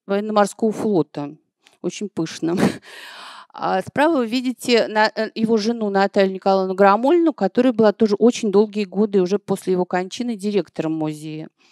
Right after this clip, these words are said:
Поленова. И вот нынешний директор Поленова, вот, собственно,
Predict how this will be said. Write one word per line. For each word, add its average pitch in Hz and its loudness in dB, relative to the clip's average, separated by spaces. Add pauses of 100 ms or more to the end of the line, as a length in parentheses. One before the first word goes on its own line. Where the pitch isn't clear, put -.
(260)
Поленова. 156 -2 (340)
И 208 -8
вот 240 -6
нынешний 247 -4
директор 220 4
Поленова, 277 4
вот, 220 0
собственно, 196 -2